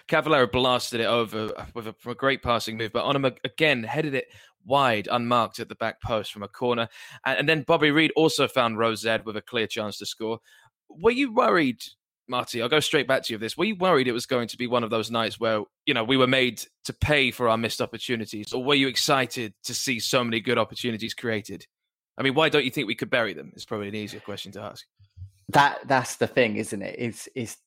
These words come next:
Speaker 2: that we had so much more creativity in the team without Mitrovic in the team, but we didn't have that sort of deadly presence up front who could bury the chances. I know, obviously, Mitrovic is going through,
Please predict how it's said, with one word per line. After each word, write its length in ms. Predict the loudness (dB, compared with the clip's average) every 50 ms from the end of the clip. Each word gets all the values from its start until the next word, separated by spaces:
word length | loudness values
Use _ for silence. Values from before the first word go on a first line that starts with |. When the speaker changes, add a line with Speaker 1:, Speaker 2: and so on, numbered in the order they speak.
| -6
Speaker 2:
that 140 | -6 -6 -4
we 100 | -6 -10
had 260 | -4 0 0 0 0
so 240 | -2 -6 -6 -4 -4
much 320 | -4 -6 -8 -8 -10 -10
more 160 | -6 -6 -6 -6
creativity 880 | -6 -6 -4 -4 -4 -4 -4 -4 -4 -4 -4 -4 -10 -6 -6 -4 -4
in 120 | -4 -6 -10
the 80 | -12
team 420 | -12 -10 -10 -8 -8 -8 -10 -12 -12 -8
without 460 | -2 0 0 4 4 4 4 2 0
Mitrovic 500 | -4 -10 -10 -10 -8 -6 -6 -6 -6 -8
in 100 | -10 -10
the 80 | -10 -10
team, 380 | -10 -10 -10 -8 -8 -10 -12 -14 _ _ _ _ 0
but 100 | 0 0
we 140 | 2 0 0
didn't 260 | 2 0 0 0 -2
have 300 | -2 0 0 0 2 2
that 200 | 0 -2 -2 -2
sort 160 | -6 -8 -8
of 100 | -8 -8 -10 _ 2
deadly 320 | 2 2 2 2 -4 -6
presence 480 | -2 2 0 2 2 0 -8 -6 -2 -2
up 160 | -2 -2 -2
front 320 | -2 2 2 2 2 2
who 120 | -6 -10 -10
could 240 | -12 -14 -16 -4 2
bury 280 | 4 4 4 4 0 -2
the 120 | -6 -8
chances. 600 | -2 2 2 2 2 0 -6 -12 -16 -16 -6 4
I 120 | 6 6 8
know, 260 | 8 8 8 6 6
obviously, 380 | 4 2 -2 -6 -4 -4 -2 -2
Mitrovic 520 | -2 -4 -4 -6 -6 -4 -4 -4 -4 -6
is 120 | -10 -6
going 180 | -4 -4 -4 -4
through, 300 | -6 -10 -10 -10 -10 -10